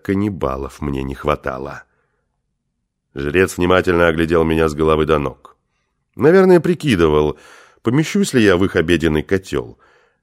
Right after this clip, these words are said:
Затем ткнул меня своим посохом в грудь, повернулся, раскачивающейся походкой примата пошел следом за вождем и сел на небольшое возвышение справа от трона. Свита, ощетинившись копьями, выстроилась вокруг них полукругом.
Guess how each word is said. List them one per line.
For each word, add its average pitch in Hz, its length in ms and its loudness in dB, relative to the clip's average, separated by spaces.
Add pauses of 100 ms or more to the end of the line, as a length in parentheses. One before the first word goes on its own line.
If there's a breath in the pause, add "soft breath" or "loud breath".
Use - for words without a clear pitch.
Затем 90 380 0
ткнул 101 260 2
меня 92 280 4
своим 85 360 0
посохом 85 440 -2
в 76 60 -8
грудь, 80 440 -4 (260 loud breath)
повернулся, 110 840 2 (240 soft breath)
раскачивающейся 104 1040 0
походкой 98 580 0
примата 92 600 0
пошел 78 360 -4
следом 80 460 -4
за 80 120 -4
вождем 82 500 0
и 98 180 -4
сел 95 280 2
на 98 60 4
небольшое 95 640 2 (280 loud breath)
возвышение 107 600 -4
справа 80 440 -2
от 92 120 -12
трона. 69 460 -10 (1300)
Свита, 85 680 -2
ощетинившись 98 760 -4
копьями, 113 460 2
выстроилась 101 600 2
вокруг 95 400 -2
них 95 280 -4
полукругом. 90 920 -2